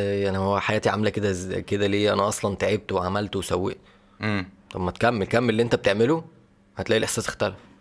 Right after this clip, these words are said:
Speaker 2: مم.
Speaker 1: أنت فاهم قصدي؟
Speaker 2: فعلًا.
Speaker 1: فالحركة هي اللي بتغير الإحساس.
Speaker 2: الحركة بركة.
Speaker 1: آه
Speaker 2: زي ما
Speaker 1: والله.
Speaker 2: بيقولوا فعلًا.
Speaker 1: في، في مقولة كده
Speaker 2: مم.
Speaker 1: من تأليف المقولة دي، ما، ما حدش يسرقها.
Speaker 2: <laughs>
Speaker 1: آه، لما تتعب،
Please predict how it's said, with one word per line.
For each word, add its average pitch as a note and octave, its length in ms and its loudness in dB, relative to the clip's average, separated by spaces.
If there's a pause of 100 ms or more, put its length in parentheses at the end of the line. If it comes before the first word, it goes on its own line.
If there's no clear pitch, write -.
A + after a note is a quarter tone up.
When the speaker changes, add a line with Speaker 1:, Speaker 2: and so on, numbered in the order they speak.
Speaker 2:
مم. F#2 240 -4 (840)
Speaker 1:
أنت - 100 -20
فاهم G#2+ 220 2
قصدي؟ A#2 360 2 (360)
Speaker 2:
فعلًا. G#2 300 0
Speaker 1:
فالحركة C3 960 2 (320)
هي A#2+ 140 6
اللي A2 100 2
بتغير G#2+ 300 2
الإحساس. F#2+ 500 -6 (120)
Speaker 2:
الحركة - 360 -6
بركة. G2 360 -4 (340)
Speaker 1:
آه G2 160 2
Speaker 2:
زي G2+ 80 4
ما A2+ 60 2
Speaker 1:
والله. G#2+ 120 2
Speaker 2:
بيقولوا G2+ 280 0
فعلًا. G2 300 -6
Speaker 1:
في، B2+ 400 6
في C3+ 160 2
مقولة B2+ 400 4
كده B2+ 360 2 (200)
Speaker 2:
مم. F2+ 160 -10
Speaker 1:
من G#2+ 140 -2
تأليف A2 380 -2
المقولة G2 380 0
دي، G2 100 -2
ما، G2 180 0
ما F#2+ 100 -2
حدش G#2+ 240 0
يسرقها. G2 360 0
Speaker 2:
<laughs> - 560 -10
Speaker 1:
آه، G2 580 2
لما G2+ 240 2
تتعب، G2 440 2